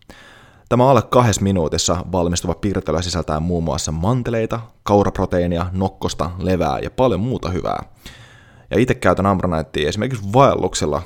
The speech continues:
kokonaisvaltaisena ateriana silloin, kun pitää ottaa safka nopeasti ja on paljon kilsoja tiedossa. Ja myös arjessa ennen ja jälkeen treenien lisäenergiaan ja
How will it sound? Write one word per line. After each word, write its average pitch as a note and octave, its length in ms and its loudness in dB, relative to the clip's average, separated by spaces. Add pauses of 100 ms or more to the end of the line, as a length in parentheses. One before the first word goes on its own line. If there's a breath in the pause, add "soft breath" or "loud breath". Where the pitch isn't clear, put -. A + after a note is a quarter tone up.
(120)
kokonaisvaltaisena D#2+ 960 0
ateriana D#2 320 -6
silloin, D#2+ 260 -6
kun - 100 -12
pitää D2+ 220 -4
ottaa C2+ 240 -6
safka - 320 -4
nopeasti E2 520 -4
ja A#1+ 60 -4
on - 60 -8
paljon C#2 340 -4
kilsoja - 360 -4
tiedossa. - 420 -6 (680 soft breath)
Ja D3+ 60 -2
myös F3+ 180 2
arjessa A2 480 4 (120)
ennen F2+ 400 2
ja F2 60 -4
jälkeen F2 400 0
treenien D#2 480 -2 (380 loud breath)
lisäenergiaan E2 800 0
ja - 100 -8